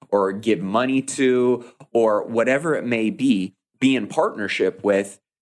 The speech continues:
sharing core values and how you approach the world, how you approach living your own life, how you approach wanting to tackle your business endeavors.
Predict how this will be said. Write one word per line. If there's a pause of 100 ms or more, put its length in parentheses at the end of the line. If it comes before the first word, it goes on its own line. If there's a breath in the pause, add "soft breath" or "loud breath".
(120)
sharing
core
values
and
how
you
approach (500)
the
world,
how
you
approach
living
your
own
life,
how
you
approach
wanting
to
tackle
your
business
endeavors.